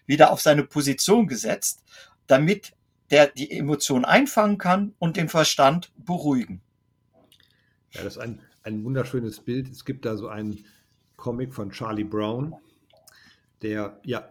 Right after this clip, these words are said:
Speaker 2: grundsätzlich immer ein sehr depressiver Charakter ist und der, der dann sagt, „Ich muss immer nach unten gucken, damit ich diese wunderbare Depression aufrechterhalten kann.“
Speaker 1: <laughs>
Speaker 2: Und, und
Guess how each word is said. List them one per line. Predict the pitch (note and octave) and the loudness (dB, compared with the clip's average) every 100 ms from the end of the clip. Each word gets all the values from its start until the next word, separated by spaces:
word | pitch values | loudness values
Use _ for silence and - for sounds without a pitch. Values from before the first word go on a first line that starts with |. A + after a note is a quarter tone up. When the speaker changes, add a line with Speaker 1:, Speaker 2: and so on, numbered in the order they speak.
| - | -20
Speaker 2:
grundsätzlich | - C3+ C3+ C3 C3 | -6 -2 0 -2 -2
immer | C#3 A#2+ | -6 -4
ein | A2+ | -4
sehr | A#2 | -2
depressiver | A2+ C#3 C3+ A#2+ - B2+ A2+ | -2 -2 -2 -6 -2 -2 -2
Charakter | A2+ G2 F#2+ - C3 | -2 -6 -6 -6 -4
ist | D#3 - - _ _ - - - - _ | -6 -10 -18 _ _ -20 -20 -20 -20 _
und | A2+ G#2+ - | -10 -8 -6
der, | A2+ A2 - | -6 -6 -10
der | G#2+ A2 G#2+ | -6 -4 -2
dann | A2 G#2+ G2 - - - _ | -4 -6 -16 -20 -20 -20 _
sagt, | - G#2 | -12 -10
„Ich | A2 A#2 | -10 -8
muss | A#2+ - | -8 -6
immer | - E3+ | -4 -2
nach | E3 C3 | -2 -4
unten | C3 D3+ C3+ | -6 -8 -6
gucken, | B2 A#2 | -6 -4
damit | G#2+ G2+ G#2+ | -4 -4 -6
ich | B2 - | -8 -12
diese | - G#2+ G#2 | -14 -8 -8
wunderbare | G#2+ C3+ A#2 G#2+ G#2+ G#2+ | -6 -6 -6 -4 -4 -6
Depression | G#2+ - G2+ G#2 G2+ | -8 -10 -10 -10 -10
aufrechterhalten | A2 - F2+ - C2 D#2 E2+ - | -12 -14 -16 -16 -18 -16 -18 -18
kann.“ | - - - - - - D3+ - | -16 -16 -18 -8 -8 -6 -8 -10
Speaker 1:
<laughs> | - - | -20 -14
Speaker 2:
Und, | - B2+ - - - - - - - _ | -2 0 0 -6 -12 -18 -20 -20 -20 _
und | A2+ A2+ | -4 -4